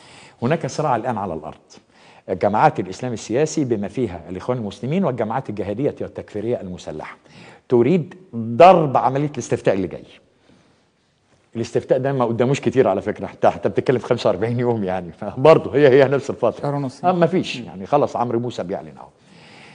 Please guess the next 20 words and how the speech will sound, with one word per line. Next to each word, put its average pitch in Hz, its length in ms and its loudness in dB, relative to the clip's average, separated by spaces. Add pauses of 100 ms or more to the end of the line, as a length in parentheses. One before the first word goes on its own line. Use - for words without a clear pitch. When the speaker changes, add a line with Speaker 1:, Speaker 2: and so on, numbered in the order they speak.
(340)
Speaker 1:
الاستفتاء، - 420 -10 (300)
الاستفتاء 120 580 -8
شرعية 113 420 -4
جديدة، 87 460 -12 (240)
عقد 143 360 4
اجتماعي 147 560 0
جديد. 131 440 0 (400)
الدولة 151 420 4
المصرية 156 520 0
أصبح 147 340 -2
لها 175 320 4 (320)
أجندة 135 520 8
استراتيجية. 107 920 0 (480)
الدولة 117 300 -4
المصرية 101 300 -6
في - 100 -10
حالة 120 140 -6
فراغ 110 240 -8
استراتيجي 123 580 -2
من، 120 300 -2